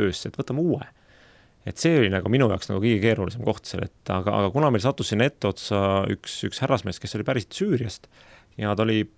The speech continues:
hästi nagu avatud, nagu mul-, multikultuurne, ta oli usas õppinud,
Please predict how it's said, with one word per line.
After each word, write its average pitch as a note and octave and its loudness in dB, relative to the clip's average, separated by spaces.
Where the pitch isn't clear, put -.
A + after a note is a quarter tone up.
hästi B2 -2
nagu A2+ 2
avatud, A2 0
nagu G2 -2
mul-, A2 -2
multikultuurne, A#2 0
ta - -6
oli A2 -2
usas A2+ -4
õppinud, F#2 -6